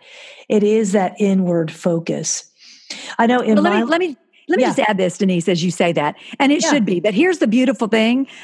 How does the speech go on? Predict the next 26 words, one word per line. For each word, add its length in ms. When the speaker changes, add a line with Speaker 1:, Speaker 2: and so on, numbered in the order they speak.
Speaker 2:
about 300
how 120
God 260
works. 600
<laughs> 40
You 100
can 120
never 200
give 200
to 60
God 240
that 100
he 80
doesn't 300
give 140
back 220
tenfold. 560
Speaker 1:
Yes. 380
Speaker 2:
And 160
when 120
you 160
invest 540
this 240
way, 420
you 220
don't 100